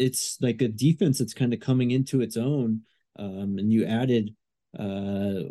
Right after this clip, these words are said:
Von Bell too. So you had some veteran guys in the back end to kind of help out with J C Horn, Jeremy Chinn, Dante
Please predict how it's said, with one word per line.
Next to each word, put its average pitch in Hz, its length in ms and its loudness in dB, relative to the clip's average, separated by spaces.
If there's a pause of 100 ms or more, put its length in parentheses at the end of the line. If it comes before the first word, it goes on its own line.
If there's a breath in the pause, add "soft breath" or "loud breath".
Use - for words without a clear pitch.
Von 117 440 2
Bell 113 360 4
too. 120 400 6
So 110 140 -2
you 110 180 4
had 131 120 2
some 117 200 0
veteran 113 360 2
guys 107 320 -2
in 107 80 0
the 104 60 -2
back 107 380 -4
end 104 260 0
to - 80 -18
kind 104 260 -2
of 95 100 -6
help 107 240 -4
out 110 120 0
with 101 120 -2
J 104 180 0
C 104 200 -4
Horn, 110 380 2
Jeremy 101 320 -2
Chinn, 113 380 0
Dante 92 340 -6